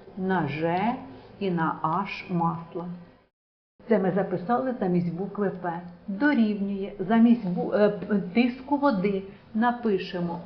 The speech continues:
РО води на Ж і на H води. Ж і Ж закреслили. Тепер давайте подивимося.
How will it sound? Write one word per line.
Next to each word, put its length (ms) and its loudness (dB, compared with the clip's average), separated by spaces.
РО 460 4
води 920 -2
на 280 -2
Ж 260 -4
і 120 -2
на 320 -2
H 400 -6
води. 340 -6
Ж 300 -4
і 80 -2
Ж 260 2
закреслили. 680 -8
Тепер 340 4
давайте 380 8
подивимося. 640 -2